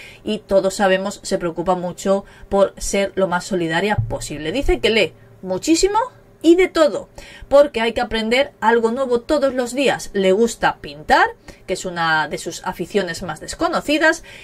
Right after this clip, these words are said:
y le sigue gustando muchísimo la música, el cine, y también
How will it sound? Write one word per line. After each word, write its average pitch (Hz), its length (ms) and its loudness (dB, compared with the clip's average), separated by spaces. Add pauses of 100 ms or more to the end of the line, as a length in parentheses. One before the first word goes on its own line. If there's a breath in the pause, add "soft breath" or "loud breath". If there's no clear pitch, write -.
(120)
y 330 100 4
le 320 140 0
sigue 269 380 -2
gustando 233 580 -2
muchísimo 196 800 -2
la - 140 -14
música, 254 460 0
el 269 60 -2
cine, 247 500 -4
y 285 180 -2
también 262 420 -2